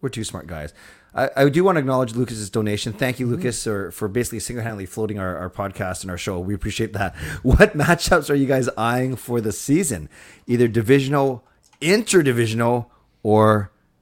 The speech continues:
Speaker 1: out of conference?
Speaker 2: It's the divisional games for me. It's gonna be the
Speaker 1: Yep.
Speaker 2: teams that are, are floating around that third spot. Um,
Speaker 1: Yeah.
Speaker 2: which if we think that's gonna be, you know, L A, if we think it's
Speaker 1: And
Speaker 2: gonna
Speaker 1: Vegas,
Speaker 2: be
Speaker 1: yeah.
Speaker 2: Vegas,
Speaker 1: Yeah.
Speaker 2: right? Um, that's where I'm,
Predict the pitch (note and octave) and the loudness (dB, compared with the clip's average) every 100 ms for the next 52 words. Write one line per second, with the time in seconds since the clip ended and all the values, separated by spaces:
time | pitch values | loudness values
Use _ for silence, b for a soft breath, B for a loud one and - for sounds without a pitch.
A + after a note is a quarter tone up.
0 | _ _ _ _ _ _ - G2+ F#2+ - | _ _ _ _ _ _ -10 -8 -8 -12
1 | D#2+ C2 B1+ - _ _ _ _ _ - | -16 -18 -20 -20 _ _ _ _ _ -8
2 | D#3+ - E3 D3 B2+ C3 C3+ C3+ C3 - | -8 -6 -4 -2 -2 -4 -4 -4 -6 -8
3 | C3+ C3+ C3 - B2+ - D3 D3+ C#3 G#2 | -6 -6 -6 -6 -8 -6 -2 0 -2 -4
4 | C3+ C3 B2 B2 A#2+ A#2+ A#2 A2+ A2 - | -8 -8 -6 -4 -4 -4 -4 -4 -6 -8
5 | C3 B2 B2 A#2+ A2+ A#2 A#2 G#2+ G#2+ - | -4 -2 -2 -4 -6 -6 -6 -8 -8 -16
6 | _ B2 A2 G2+ - - - G2+ F#2+ - | _ -6 -6 -8 -12 -14 -8 -6 -6 -12
7 | _ - G#2+ G2+ G2 G2 G2 E2+ A#2 A#2 | _ -14 -12 -8 -8 -8 -10 -10 -8 -8
8 | - A#2+ A2+ B2 - B2 A2+ A#2 - A#2+ | -8 -10 -8 -8 -6 -8 -8 -10 -8 -10
9 | A2 A2 G#2+ G2 - A2 G2+ G2+ G#2+ G#2+ | -8 -8 -10 -14 -18 -14 -12 -10 -8 -6
10 | A#2 B2 B2+ A2+ A2 G#2+ G#2 G#2+ G#2+ A#2 | -4 -4 -4 -6 -10 -10 -8 -4 -4 -4
11 | G2+ A2 G#2+ A#2 A#2 - - F#2+ F#2 - | -4 -6 -4 -6 -8 -10 -12 -12 -14 -16
12 | _ - A2+ A2+ A#2 - - A2 A2 G#2+ | _ -10 -6 -6 -8 -12 -16 -10 -8 -8
13 | G#2+ G#2 G#2 _ - A2 B2+ - C3+ C3 | -8 -10 -14 _ -14 -6 -6 -6 -6 -2
14 | B2 A#2 A2+ G#2 G#2 | -2 -2 -6 -8 -12